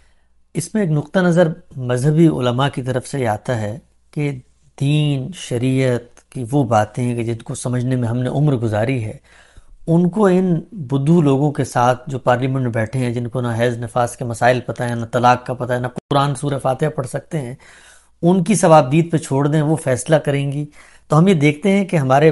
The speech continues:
पाकिस्तान के अंदर ही माजी में उनका ज़्यादा ताल्लुक उन हुक्मरानों से रहा जो खुद फैसला करते हैं। मतलब, ज़ियाउल हक साहब की मिसाल हमारे सामने, उनसे बहुत सारी,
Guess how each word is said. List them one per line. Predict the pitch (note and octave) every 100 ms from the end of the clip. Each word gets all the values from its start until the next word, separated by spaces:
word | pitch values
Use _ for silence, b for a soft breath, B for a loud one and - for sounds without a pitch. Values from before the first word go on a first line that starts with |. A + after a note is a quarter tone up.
| D#3
पाकिस्तान | B2+ - E3 F3
के | D3
अंदर | B2 B2
ही | C3
माजी | A#2+ A#2 D3
में | B2 C#3 - b b b b -
उनका | E3 F3 G3
ज़्यादा | E3 A#2+ C3 D3 G3+ F#3+
ताल्लुक | D#3+ C#3+ D3+ E3+ E3+ _ _
उन | G3+ A3+ A3 F#3 F3+ -
हुक्मरानों | C#3 - C3+ C3 C#3+ E3
से | E3 C#3+
रहा | B2 C#3+ D3+
जो | C#3 D3+
खुद | - G#3+ E3
फैसला | D#3 A#2+ - A#2
करते | A#2 -
हैं। | C3+
मतलब, | C#3
ज़ियाउल | C#3 C#3+
हक | C#3+
साहब | D3+ C#3
की | C3+
मिसाल | C3 C3 B2
हमारे | A2+ A2+
सामने, | A2+ A#2 A2+ A#2+
उनसे | D3 C#3+ -
बहुत | C3 D3 C#3
सारी, | C3 B2+